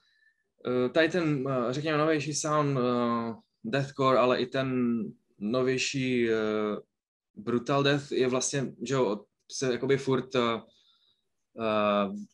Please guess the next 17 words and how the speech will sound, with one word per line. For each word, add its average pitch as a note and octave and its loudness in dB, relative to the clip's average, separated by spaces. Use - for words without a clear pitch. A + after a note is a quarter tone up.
jako A#2 -2
od A#2+ -6
toho B2+ -2
old A#2+ -2
schoolu B2 -2
jakoby A#2+ 2
furt - -4
nějak A#2+ 0
postupoval B2 0
dopředu A#2 0
s - -10
kapelami A2 0
jako A2 0
Analepsy G#2+ -2
a G2 -2
tady G#2 -2
takhle. G2 -6